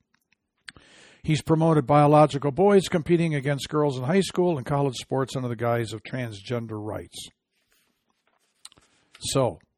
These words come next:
with all of that, what does Biden have left to campaign on? The only thing he spoke about in the pre-January sixth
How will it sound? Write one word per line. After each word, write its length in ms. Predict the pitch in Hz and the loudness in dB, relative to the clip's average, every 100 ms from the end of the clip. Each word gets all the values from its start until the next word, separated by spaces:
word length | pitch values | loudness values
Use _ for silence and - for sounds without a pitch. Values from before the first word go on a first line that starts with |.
| _ _ _ _ _ _ _ _ - | _ _ _ _ _ _ _ _ -2
with 180 | 135 135 | 0 2
all 320 | 127 143 175 | 4 6 6
of 80 | 165 | 6
that, 340 | 180 139 - _ _ _ _ _ _ _ _ _ _ _ _ _ _ _ - _ - | 4 2 -6 _ _ _ _ _ _ _ _ _ _ _ _ _ _ _ -20 _ -2
what 160 | 175 | -2
does 180 | 156 131 | 0 -4
Biden 420 | 107 117 131 127 | -2 0 0 -2
have 200 | 113 120 | -6 -6
left 360 | 120 131 98 - | -4 -6 -6 -16
to 80 | - | -10
campaign 520 | 120 113 104 127 117 | -8 -8 -6 -6 -6
on? 160 | 85 _ _ _ _ _ _ _ _ _ _ _ _ - - - | -10 _ _ _ _ _ _ _ _ _ _ _ _ -20 -20 0
The 140 | 151 - | 2 2
only 320 | 160 175 151 | 2 2 0
thing 240 | 123 127 113 | -2 -6 -6
he 160 | 117 | -8
spoke 420 | 110 - 123 113 | -8 -4 -4 -4
about 320 | 107 92 85 - - | -8 -12 -12 -14 -12
in 80 | 123 | -10
the 80 | 117 | -10
pre-January 960 | - 120 117 110 107 104 107 101 98 | -6 -4 -4 -6 -10 -10 -10 -12 -12
sixth 560 | - - - - - | -12 -12 -16 -18 -20